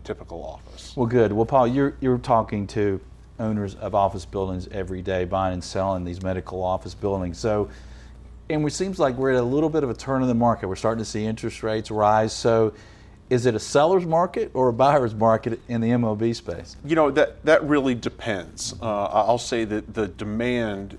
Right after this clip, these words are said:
Speaker 1: is, is still as high as we've ever seen for quality medical office. Uh, so if there is a real high quality medical office in, in terms of, uh, construction, but also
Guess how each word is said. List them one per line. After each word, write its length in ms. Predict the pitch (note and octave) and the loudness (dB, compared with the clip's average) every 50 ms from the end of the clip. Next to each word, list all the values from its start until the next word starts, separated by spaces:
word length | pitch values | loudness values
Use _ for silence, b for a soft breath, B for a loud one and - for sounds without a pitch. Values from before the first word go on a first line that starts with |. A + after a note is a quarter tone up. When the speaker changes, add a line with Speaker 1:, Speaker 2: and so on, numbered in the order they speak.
| - - | -16 -12
Speaker 1:
is, 340 | A2 G#2 G2+ F#2 F2+ - - | -10 -10 -10 -10 -10 -12 -10
is 180 | - G2+ F#2+ | -10 -10 -10
still 400 | - - - A2+ G#2+ G2+ G2+ G#2 - | -10 -8 -4 -2 -2 0 -2 -4 -6
as 180 | G2+ G2 F#2 - | -8 -8 -8 -2
high 240 | - A2 G#2 G#2+ G#2 | 0 2 2 2 2
as 120 | G#2 G2+ | 0 -4
we've 180 | A2+ G#2 G2 G2+ | -6 -6 -4 -4
ever 200 | G#2 G2+ F#2+ G2 | -4 -4 -6 -8
seen 520 | - - - B2 A2+ A2 A2 A2+ A2+ A2+ - b b b b - | -8 -6 -6 -4 -4 -4 -4 -6 -6 -8 -12 b b b b -16
for 140 | - F#2+ | -16 -16
quality 800 | - - - - - A#2 A2 G#2+ A2+ A2+ A2 G2+ G#2 G#2+ A2 A2+ A2 b b b b b - | -16 -16 -14 -4 2 4 4 4 4 2 -2 -4 -6 -8 -8 -10 -12 b b b b b -10
medical 400 | - G#2+ G#2+ G#2+ G#2+ - A2 G#2+ | -2 0 0 0 0 -4 -2 2
office. 560 | G#2+ G#2 G#2 G#2+ - B2 A#2+ A#2+ A#2+ - - - b b b b b b - | 4 4 4 4 2 -2 -6 -6 -6 -8 -14 -18 b b b b b b -8
Uh, 160 | - G2+ G2 | -6 -6 -6
so 320 | G2 - - A2 G#2 G#2 - | -6 -4 -4 -4 -4 -4 -6
if 180 | G#2 G2 - | -8 -10 -8
there 180 | - G#2+ G2+ G2+ | -6 -6 -4 -4
is 140 | G#2 F2+ F#2+ | -6 -6 -6
a 100 | G2 F#2+ | -8 -8
real 460 | F2+ F2+ G2+ G#2+ G#2+ G#2+ G#2 - - | -8 -8 -6 -6 -4 -6 -6 -8 -12
high 280 | - - - G#2 G#2 G2+ | -10 -2 0 2 2 0
quality 480 | - - - G#2+ G#2 G#2 G#2+ G#2 G#2 | -2 0 2 4 4 4 4 0 -4
medical 420 | G#2 G#2 G2+ G2+ G#2+ - - G#2 G#2 | -6 -6 -6 -6 -6 -6 -6 -4 -2
office 640 | G2+ G2+ G2+ G2 - G#2+ G#2 G#2 G2+ G2+ - - | 0 0 0 -2 -4 -6 -6 -6 -6 -8 -10 -12
in, 340 | G2 F#2 F2+ F2+ F2+ F2+ F2+ - - | -12 -12 -12 -12 -14 -16 -16 -18 -16
in 300 | G2+ G2 F#2 F2+ E2+ E2+ - - | -16 -14 -14 -14 -16 -16 -16 -12
terms 400 | - A2 G2+ G2 G2 F#2 F#2 G2 | -8 -8 -6 -6 -8 -10 -10 -10
of, 220 | F#2 F#2 F2+ F2+ | -10 -10 -10 -12
uh, 140 | E2 F2 F2+ | -12 -12 -12
construction, 640 | - - F#2+ - - - G#2+ G2+ G2+ - - G#2+ G2+ | -12 -14 -14 -12 -6 -2 -2 -2 -2 -4 -10 -10 -10
but 160 | G2 F2 F#2+ F#2 | -8 -8 -4 -2
also 500 | F#2+ G#2 G#2+ - - G#2 G2+ G2 G2 | -2 -2 -2 -4 -6 -8 -8 -8 -10